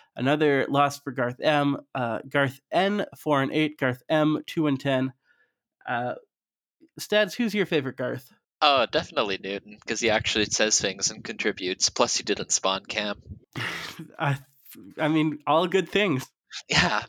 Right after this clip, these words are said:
Speaker 2: and it also always warms my heart a little bit when the second lowest scoring team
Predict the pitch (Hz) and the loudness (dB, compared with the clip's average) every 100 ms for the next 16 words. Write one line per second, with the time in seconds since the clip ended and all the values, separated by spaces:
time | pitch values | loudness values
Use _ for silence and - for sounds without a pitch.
0 | _ - 127 123 127 - 151 151 160 - | _ -2 0 0 -2 -4 0 2 2 2
1 | 180 156 127 - 117 123 120 - 117 120 | 2 0 -2 0 2 2 0 -2 0 0
2 | 120 - 107 104 107 110 110 117 120 107 | -2 -4 -2 -2 -2 -2 -2 -2 -4 -4
3 | 117 107 - 110 - - 104 107 110 - | -6 -4 0 0 -2 -8 -4 -2 0 -2
4 | - 101 107 - 107 101 | -2 -6 -6 -10 -10 -10